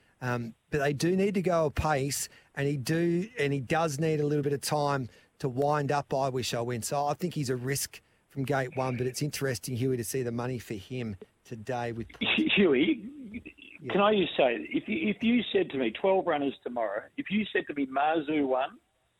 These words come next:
Speaker 2: I'd be staggered. If you said to me, "Alcohol free one,"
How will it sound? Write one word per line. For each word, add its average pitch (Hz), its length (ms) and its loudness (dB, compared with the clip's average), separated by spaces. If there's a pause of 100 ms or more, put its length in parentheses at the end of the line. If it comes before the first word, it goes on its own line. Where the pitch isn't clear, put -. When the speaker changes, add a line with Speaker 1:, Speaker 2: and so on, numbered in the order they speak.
(100)
Speaker 2:
I'd 120 160 0
be 120 140 -2 (100)
staggered. 113 460 0 (380)
If 110 80 -4
you 135 160 0
said 143 160 0
to 143 80 0
me, 135 160 0
"Alcohol 135 680 2
free 123 220 0
one," 110 340 -2